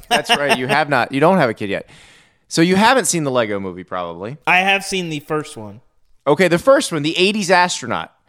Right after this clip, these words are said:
Speaker 2: when he gets to build a spaceship. So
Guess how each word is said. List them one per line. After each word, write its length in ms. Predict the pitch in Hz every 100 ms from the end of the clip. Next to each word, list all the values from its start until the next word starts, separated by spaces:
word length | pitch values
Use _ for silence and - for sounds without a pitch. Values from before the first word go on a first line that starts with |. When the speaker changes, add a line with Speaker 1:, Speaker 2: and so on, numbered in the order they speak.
| _ _ _ -
Speaker 2:
when 140 | 151
he 80 | 175
gets 220 | 202 -
to 60 | 208
build 220 | 196 202
a 20 | 185
spaceship. 640 | - 175 156 117 - _ - _ _ _ _ _ _
So 440 | - 196 196 175